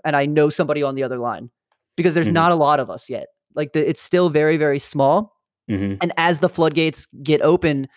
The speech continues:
Speaker 1: more and more people are gonna get those calls. But if you don't have the experience, you're not gonna have the confidence. And these owners want somebody who's young, creative,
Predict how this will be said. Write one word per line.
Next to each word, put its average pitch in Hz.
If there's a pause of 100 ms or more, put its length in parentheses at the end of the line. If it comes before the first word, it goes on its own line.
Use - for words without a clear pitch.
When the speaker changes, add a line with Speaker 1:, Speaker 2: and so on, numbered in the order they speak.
(260)
Speaker 1:
more 156
and 170
more 160
people 156
are 143
gonna 147
get 143
those 131
calls. 127
But -
if 131
you 165
don't 156
have 175
the 165
experience, 160 (300)
you're 147
not 147
gonna 151
have 147
the 139
confidence. 180 (300)
And 165 (240)
these 156
owners 165
want 151
somebody 147
who's 143
young, 156
creative, 151